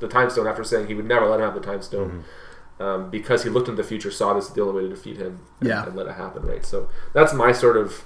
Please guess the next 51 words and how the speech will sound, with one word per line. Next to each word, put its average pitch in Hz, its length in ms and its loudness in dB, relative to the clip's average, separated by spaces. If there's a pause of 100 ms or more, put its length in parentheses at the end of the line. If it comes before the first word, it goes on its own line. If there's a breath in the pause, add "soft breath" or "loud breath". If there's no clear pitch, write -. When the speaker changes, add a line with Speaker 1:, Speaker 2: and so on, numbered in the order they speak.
(120)
Speaker 3:
Yeah. 107 260 4 (440)
Speaker 1:
full 113 440 8
theory 107 420 0
of 101 120 0
what - 200 -4
Avengers 101 320 -4
four 107 300 -2
is - 80 0
gonna - 160 0
be - 160 -2
like. - 260 -4 (440 loud breath)
Speaker 3:
I'm 156 180 4
gonna, 156 680 8
I'm 131 100 0
gonna 127 320 4 (120)
cast 131 320 2
out 127 120 2
my 123 140 2
prediction, 123 640 -2 (100)
at 113 220 -2
least 123 220 2
for 123 160 0
the, 113 180 2
uh, 107 260 0 (1400)
end 120 240 0
part 117 180 2
of 101 80 0
it. 123 140 0 (320 loud breath)
We 123 80 4
know 147 160 8
this 170 220 4
movie 143 220 6
is 127 100 2
coming 120 260 2
out 104 200 0
next 107 280 2
summer. - 500 0
Is 127 180 0
there 110 200 2
an 107 100 0
official 113 380 -2
release 101 340 0
date? - 220 -2 (640)
Speaker 1:
It'd 82 160 -6
Speaker 2:
I 82 40 -8
Speaker 1:
be 98 80 -2
Speaker 2:
don't 92 100 -6
Speaker 1:
May 92 60 -2
Speaker 2:
think 90 120 -6
so. 85 120 -10
Speaker 1:
something. 92 260 -8